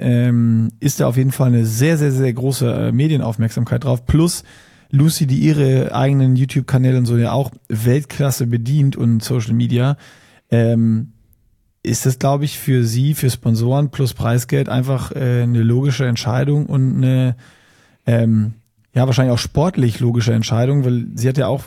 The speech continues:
bevor sie Hawaii gewonnen hat, noch mal so ein bisschen experimentiert auf der olympischen Distanz, ist Weltcup gestartet und auch nicht mal schlecht.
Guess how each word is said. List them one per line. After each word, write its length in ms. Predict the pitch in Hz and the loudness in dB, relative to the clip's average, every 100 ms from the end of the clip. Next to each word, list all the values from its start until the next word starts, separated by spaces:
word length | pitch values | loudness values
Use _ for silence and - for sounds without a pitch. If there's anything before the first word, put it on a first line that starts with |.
| - | -12
bevor 480 | - 113 - 151 180 | -4 -4 0 0 2
sie 120 | 143 | 0
Hawaii 300 | 107 117 143 | 0 0 0
gewonnen 280 | 143 151 151 | 0 0 0
hat, 100 | 131 | 2
noch 120 | 131 | 2
mal 120 | 131 | 2
so 80 | 127 | 2
ein 60 | |
bisschen 200 | 127 139 | 0 0
experimentiert 760 | 131 - 135 123 127 120 151 151 | -2 -2 -2 0 0 2 0 0
auf 100 | 127 | -2
der 120 | - | 0
olympischen 340 | 117 143 151 147 | 0 2 2 0
Distanz, 340 | 135 - 139 | 0 -2 0
ist 140 | 120 113 | 0 0
Weltcup 320 | 135 - 135 | 0 -2 -2
gestartet 400 | 127 147 143 135 | -4 -2 -2 -2
und 260 | 165 - | -4 -4
auch 220 | - 165 170 | -6 -2 2
nicht 500 | 208 - - - - | 2 0 -10 -8 -2
mal 220 | 175 180 | 0 0
schlecht. 560 | - 196 175 208 - | 0 0 0 -2 -8